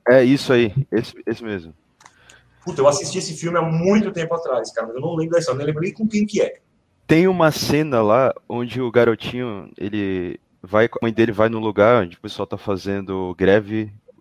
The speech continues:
Speaker 1: e fecha a fábrica do pai, né? O pai é um di-, é como se fosse um empreendedor lá, um dos donos, né? Aí o garotinho e a mãe ficam, ficam com alguma doença e ficam de cama. Aí, acho que o garotinho pa-, a mãe passa uns três meses na cama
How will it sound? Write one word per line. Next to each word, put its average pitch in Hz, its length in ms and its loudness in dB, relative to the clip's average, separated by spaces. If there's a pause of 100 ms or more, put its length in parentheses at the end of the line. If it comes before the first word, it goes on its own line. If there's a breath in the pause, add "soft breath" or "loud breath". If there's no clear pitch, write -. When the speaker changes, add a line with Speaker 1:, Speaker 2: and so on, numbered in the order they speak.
(140)
Speaker 1:
e 95 140 -6
fecha 117 400 0
a - 20 6
fábrica 104 480 0
do 90 100 -6
pai, 104 380 2
né? 92 180 -10
O - 60 -20
pai 104 180 2
é 104 40 0
um 98 40 -6
di-, 92 220 -6
é 92 60 -10
como - 180 -20
se - 60 -20
fosse - 280 -10
um 90 220 -6
empreendedor 90 600 -4
lá, 85 240 0 (280)
um 104 60 -12
dos 98 160 -12
donos, 87 300 -6
né? 85 140 -10 (680 loud breath)
Aí 117 240 4
o 139 60 0
garotinho 139 760 0
e 117 80 4
a 123 80 6
mãe 120 240 -4
ficam, 123 640 -8 (640)
ficam - 380 -8
com 120 100 -12
alguma 120 340 -4
doença 107 600 -2
e 101 40 -2
ficam 135 280 -10
de 117 120 -6
cama. 110 480 -2 (800 loud breath)
Aí, 120 400 6 (220)
acho 90 200 0
que - 60 -16
o - 40 -10
garotinho 123 400 0
pa-, 123 240 2
a 117 40 2
mãe 117 160 -4
passa 123 240 -4
uns 113 140 -12
três 135 260 -2
meses 123 280 -8
na 123 100 -2
cama 151 460 -4